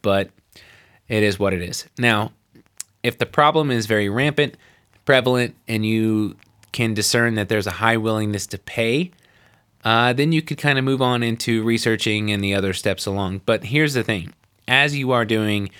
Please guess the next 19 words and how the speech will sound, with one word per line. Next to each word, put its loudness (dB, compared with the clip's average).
your 0
initial 0
research -2
into -2
the -6
problem, 0
you 2
do 2
need 2
to -2
be 2
a 2
little 2
bit 2
cautious 0
about 2
how 0
you 0
approach -2